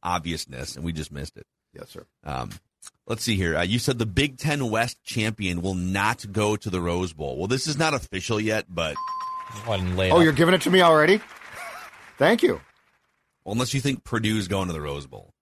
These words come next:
Speaker 2: No, I, I hope not.
Speaker 1: How? What would have to happen? Well, I don't think there's any way, 'cause even if,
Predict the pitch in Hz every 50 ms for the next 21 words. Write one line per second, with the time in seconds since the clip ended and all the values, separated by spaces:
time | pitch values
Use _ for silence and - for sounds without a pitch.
0 | _ - - - - - - - - - - 87 90 85 78 76 - - - -
1 | 98 104 90 120 143 160 170 160 110 98 82 82 82 82 - _ _ _ _ _
2 | _ _ _ _ _ _ _ _ _ _ _ _ _ - 131 139 160 147 160 175
3 | 170 - 170 151 - - 113 107 123 - - - 127 131 127 - - 147 180 180
4 | 151 170 135 - 123 107 117 127 170 208 160 92 80 78 - 113 104 127 160 147
5 | 170 165 156 151 -